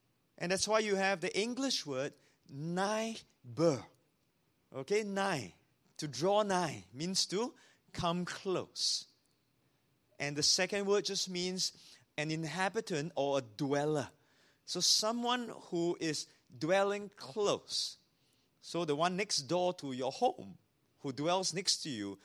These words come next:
becomes now called your neighbor. This is an interesting picture. We know the parable of the Good Samaritan in Luke chapter ten,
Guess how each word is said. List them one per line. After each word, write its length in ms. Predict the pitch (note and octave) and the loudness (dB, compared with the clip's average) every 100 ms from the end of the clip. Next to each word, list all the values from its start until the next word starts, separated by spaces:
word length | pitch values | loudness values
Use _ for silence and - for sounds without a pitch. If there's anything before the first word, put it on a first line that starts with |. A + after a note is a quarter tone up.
| - _ | -20 _
becomes 500 | A2+ A#2 C#3+ C3+ C#3 | -12 -8 -6 -6 -6
now 220 | B2+ A#2 B2 | -6 -6 -6
called 320 | - A#2 A#2 | -4 -2 -2
your 360 | G#2 G#2+ C#3+ E3+ _ _ _ | -4 -2 -2 -4 _ _ _
neighbor. 600 | G2 G2 G2+ G2+ G2+ G2 - _ _ _ _ _ _ _ _ _ - | -14 -8 -8 -8 -6 -6 -8 _ _ _ _ _ _ _ _ _ -10
This 160 | A#3+ | -4
is 120 | G#3+ F3+ | 0 0
an 120 | E3+ | 0
interesting 580 | G3 - G3+ - G#3 G3+ | -2 0 0 0 -4 -4
picture. 440 | B3 - - B2+ - _ _ _ _ _ _ _ _ _ | -8 -6 -4 -6 -6 _ _ _ _ _ _ _ _ _
We 180 | C3+ F#3+ | -8 -4
know 240 | G#3 B3+ A#3+ | 4 4 6
the 80 | |
parable 600 | F#3+ F3+ G3 G#3+ G#3 A3+ - | 2 0 2 4 4 4 6
of 180 | F#3 D3 | 2 2
the 80 | |
Good 220 | C3 G3+ - | 0 0 0
Samaritan 680 | F3 D3 D#3+ G3 G3+ A#2+ | -2 -2 -2 -2 -2 -4
in 220 | C3 C#3+ C#3+ | -4 -4 0
Luke 300 | F#3+ D3 - | 0 0 -8
chapter 240 | - D#3 E3 | -6 -6 -4
ten, 380 | - D3+ G2 | 0 0 -2